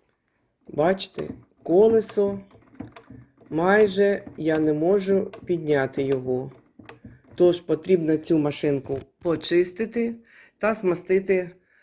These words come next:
оливою машинною. Ну, єдине, що у мене тут пензлика немає, такого жорсткого, який є вдома, щоб чистити, але я тут щось прис-, е, пристосую дитячого. Викрутки в мене є, і починаю її чистити.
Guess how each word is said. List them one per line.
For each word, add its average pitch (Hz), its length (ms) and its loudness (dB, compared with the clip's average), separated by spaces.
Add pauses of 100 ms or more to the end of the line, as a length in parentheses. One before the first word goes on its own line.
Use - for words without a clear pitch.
(100)
оливою 143 520 0
машинною. 131 800 -4 (460)
Ну, 196 240 2
єдине, 180 480 2
що 185 240 0
у 180 40 2
мене 175 240 2
тут 165 240 -6
пензлика 180 480 0
немає, 147 340 0
такого 143 300 -4
жорсткого, 139 480 -4
який 139 340 -2
є 139 100 2
вдома, 131 280 0
щоб 135 180 -8
чистити, 135 480 -8
але 180 180 0
я 190 60 2
тут 175 240 -4
щось - 320 -6
прис-, 151 200 -12 (220)
е, 156 380 0
пристосую 160 1120 0 (480)
дитячого. 127 680 -6 (540)
Викрутки 170 540 -4
в 151 60 -2
мене 143 240 0
є, 226 320 -2 (280)
і 226 180 -4
починаю 170 640 -2
її 151 200 -4
чистити. 123 640 -12